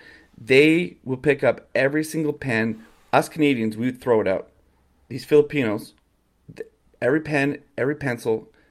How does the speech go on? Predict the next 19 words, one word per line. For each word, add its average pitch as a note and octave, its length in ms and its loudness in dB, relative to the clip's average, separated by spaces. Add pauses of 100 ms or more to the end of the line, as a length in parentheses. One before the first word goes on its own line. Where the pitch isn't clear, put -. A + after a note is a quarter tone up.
gets - 240 -10
saved C3 560 -2
till A2+ 120 -8
the - 120 -8
end A#2+ 140 -6
of C#3 60 -8
the C#3+ 80 -8
year, A#2 380 -4 (300)
and A#2 80 -6
they, G#2+ 140 -4 (200)
they G#2 120 0
ship - 380 -2
it - 160 0
in A2+ 160 -4
a G#2 60 -4 (260)
box - 580 -4 (120)
down A2 200 -2
to G2+ 80 -4
Philippines A2 680 -4